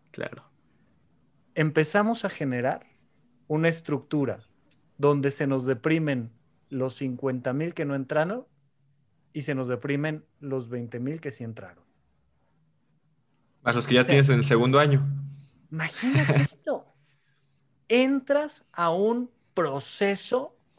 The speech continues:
Speaker 2: donde no tienes opción. Te van a romper.
Speaker 1: Claro.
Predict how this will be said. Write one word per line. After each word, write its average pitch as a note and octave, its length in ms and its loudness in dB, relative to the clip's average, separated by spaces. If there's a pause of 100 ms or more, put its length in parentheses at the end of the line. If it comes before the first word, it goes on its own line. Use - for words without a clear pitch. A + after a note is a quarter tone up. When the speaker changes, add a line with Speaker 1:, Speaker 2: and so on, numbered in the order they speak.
(120)
Speaker 2:
donde E3+ 640 2
no A#3 600 -2 (280)
tienes A#3+ 460 2
opción. A3 500 2 (440)
Te F#3+ 300 8
van A3+ 540 4 (280)
a D#3+ 180 4
romper. C3 840 -2 (840)
Speaker 1:
Claro. - 380 -12